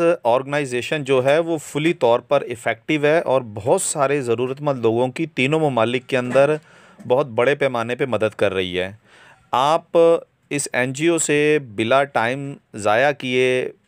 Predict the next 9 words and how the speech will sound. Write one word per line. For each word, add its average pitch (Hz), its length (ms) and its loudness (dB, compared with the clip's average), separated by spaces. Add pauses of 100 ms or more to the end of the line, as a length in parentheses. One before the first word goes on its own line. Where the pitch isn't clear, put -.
(200)
बग़ैर 107 440 2
किसी 131 300 -8
ताख़ीर 123 520 -2
के 123 360 0 (400)
कॉन्टैक्ट 113 500 -2
करें। 139 320 0 (400)
अगर 131 220 0
आपका 135 360 2
कोई 143 240 -6